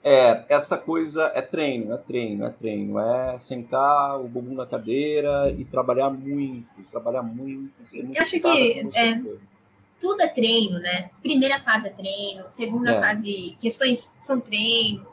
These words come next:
Speaker 2: Então, sim, redação, treino. Tem que treinar,
Speaker 1: Treino.
Speaker 2: estudar, treinar.
Speaker 1: Estudar, é um jogo, como você falou, é, é, você foi montando ali. Eu acho a redação, né, tô falando aqui do, do meu ponto de vista, eu acho a redação um jogo lógico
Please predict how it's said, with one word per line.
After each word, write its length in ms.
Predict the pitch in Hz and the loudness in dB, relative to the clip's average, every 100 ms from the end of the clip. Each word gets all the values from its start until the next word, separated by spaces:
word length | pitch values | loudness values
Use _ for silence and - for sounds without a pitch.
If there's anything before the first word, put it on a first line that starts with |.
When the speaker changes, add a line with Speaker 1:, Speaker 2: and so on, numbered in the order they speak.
| - | -18
Speaker 2:
Então, 320 | 220 269 311 - _ _ | -4 -2 -2 -4 _ _
sim, 420 | - 302 226 190 - _ _ | -4 0 0 -2 -14 _ _
redação, 480 | 240 247 214 226 233 | -6 -4 -2 -4 -6
treino. 280 | - 226 - _ _ | -10 -18 -20 _ _
Tem 100 | - | -16
que 60 | - | -6
treinar, 360 | 554 554 - | -4 0 2
Speaker 1:
Treino. 220 | - - - | 4 2 0
Speaker 2:
estudar, 500 | - 247 277 294 - | -4 0 0 -2 -10
treinar. 400 | - 440 - 220 - | -20 -14 -12 -12 -12
Speaker 1:
Estudar, 640 | 269 - - 156 170 175 | -12 -8 0 2 4 4
é 40 | 147 | 2
um 80 | 151 | 0
jogo, 360 | 170 185 185 135 | -2 -2 -6 -8
como 140 | 156 | -8
você 180 | 165 - | -10 -4
falou, 400 | 135 151 135 127 | 0 0 0 0
é, 380 | 131 135 143 143 | 0 -2 -2 -2
é, 40 | |
você 220 | 139 - | -6 -12
foi 140 | - 170 | -4 -2
montando 760 | 180 202 - 170 185 180 151 131 | -2 -8 -4 -2 -2 -4 -4 -4
ali. 220 | 120 117 - - - - | -4 -8 -14 -20 -16 0
Eu 180 | 220 233 | 4 6
acho 320 | 226 233 208 | 6 4 0
a 40 | |
redação, 720 | 165 156 131 - - 160 160 107 | 0 0 -4 -4 2 2 2 0
né, 320 | 110 117 143 | -2 -2 -4
tô 140 | 139 120 | -6 -6
falando 320 | 131 127 127 | -4 -4 -6
aqui 160 | - | -12
do, 140 | 120 117 | -14 -12
do 140 | 113 117 - | -14 -16 -14
meu 200 | 120 127 | -10 -10
ponto 240 | 127 117 | -10 -14
de 160 | - 135 | -14 -16
vista, 240 | 160 - | -16 -6
eu 80 | 147 | -2
acho 160 | 175 185 | 0 0
a 20 | |
redação 360 | - 147 - 180 | 0 -2 -4 -2
um 40 | |
jogo 260 | 165 190 165 | 0 2 4
lógico 520 | 139 165 185 143 | 6 8 6 2